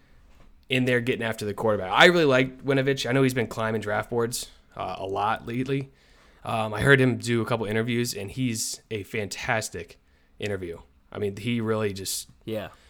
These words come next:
Speaker 1: he, he sounds smart. He, he's, he sounds like he's a nice guy, respectful guy. I'm with it. I could get down with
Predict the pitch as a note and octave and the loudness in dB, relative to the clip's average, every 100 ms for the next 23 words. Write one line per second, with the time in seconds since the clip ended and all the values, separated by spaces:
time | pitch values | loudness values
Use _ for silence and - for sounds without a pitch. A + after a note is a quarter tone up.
0 | _ _ _ C3 A#2 C3 C3+ C3 B2+ C3 | _ _ _ 0 0 2 2 4 4 4
1 | C3+ B2 A#2+ G#2+ A2+ A2 G#2+ G#2+ A2 G2 | 2 4 2 0 -6 -8 -8 -8 -10 -10
2 | - - G#2+ A2 B2 A#2 A#2 G#2+ A2 A2 | -14 -14 -8 -4 -2 -2 -4 -4 -4 -4
3 | - G#2+ G#2 - A2 - G#2 G#2 G#2 G2 | -2 -2 -4 -4 -4 -4 -6 -4 -4 -6
4 | _ - - - G#2 G#2+ G2+ - - - | _ -20 -20 -10 -4 -2 -2 -8 -14 -8
5 | G#2 A2 A#2+ A#2 A#2 A2 G#2+ G#2 | -4 -2 -2 -2 0 0 0 -2